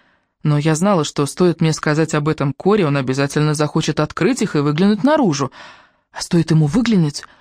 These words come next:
он немедленно захочет выйти. Я не знала, что ему ответить. В это время заскрежетал дверной замок, и мне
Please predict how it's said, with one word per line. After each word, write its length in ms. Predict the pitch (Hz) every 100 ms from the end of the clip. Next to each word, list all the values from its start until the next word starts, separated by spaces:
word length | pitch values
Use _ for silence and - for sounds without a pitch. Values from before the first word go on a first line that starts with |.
| -
он 160 | 170 175
немедленно 480 | 160 165 220 240
захочет 420 | 165 165 220 - 233
выйти. 400 | 220 - 143 - - _ _ _ _ _ -
Я 200 | 156 220
не 100 | 277
знала, 280 | 143 143 139
что 180 | - 147
ему 160 | 139
ответить. 500 | 131 139 127 - - _ _ _ _ _ _ _ _ _ _ -
В 120 | 247
это 160 | 320 269
время 340 | 285 285 247
заскрежетал 640 | 208 214 220 208 208 262 226
дверной 320 | 185 196 214
замок, 480 | 180 185 262 269 185
и 160 | 175
мне 400 | 180 185 220 254